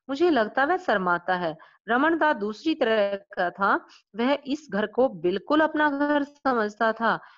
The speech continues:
वह मुझे काफी कुछ सिखाता भी, खाने की कई चीजें बनाना उन-, उसने मुझे सिखाया।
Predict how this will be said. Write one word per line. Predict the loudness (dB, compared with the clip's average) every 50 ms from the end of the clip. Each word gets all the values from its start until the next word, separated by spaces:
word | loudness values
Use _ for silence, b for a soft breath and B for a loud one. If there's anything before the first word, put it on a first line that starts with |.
| B _ _
वह | -2 0
मुझे | 0 0 0 0 0 0
काफी | 2 0 0 0 0 -2
कुछ | -4 -4 -6 -6 -4
सिखाता | -8 -4 -2 0 0 0 0 0 -2 -2
भी, | 0 0 -2 -2 -4 B B B B B _ _
खाने | -2 0 0 2 0 -2 -2
की | -2 -4 -6
कई | 0 2 2 2 2
चीजें | 0 -4 -8 -6 -4 -4 -2 0
बनाना | 0 2 2 2 2 2 2 0
उन-, | 0 -4 -6 -10 -10
उसने | -14 -16 -8 -4 -4 -2
मुझे | -2 -2 -4 -2 -2 -2 -2 -2 -4
सिखाया। | -6 -8 -8 -4 -2 -2 0 0 0 -2 -4 -6